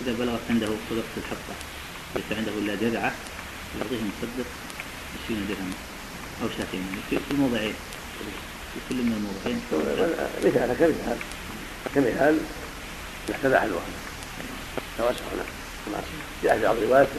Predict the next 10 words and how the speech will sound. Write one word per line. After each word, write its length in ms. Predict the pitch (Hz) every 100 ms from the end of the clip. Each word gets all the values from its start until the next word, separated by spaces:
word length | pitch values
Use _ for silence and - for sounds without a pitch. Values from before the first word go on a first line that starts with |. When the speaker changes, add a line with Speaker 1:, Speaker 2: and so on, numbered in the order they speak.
| -
Speaker 2:
تفصيل 260 | - - 139 -
تلك، 180 | 117 - - - - - -
أو 60 | 127
جاء 120 | 160 143
في 60 |
الروايات 360 | 120 117 123 123 -
الأخرى 260 | 110 135 -
تفصيل 240 | - 151 98
هذا. 240 | 87 87 - - - -
يعني 120 | -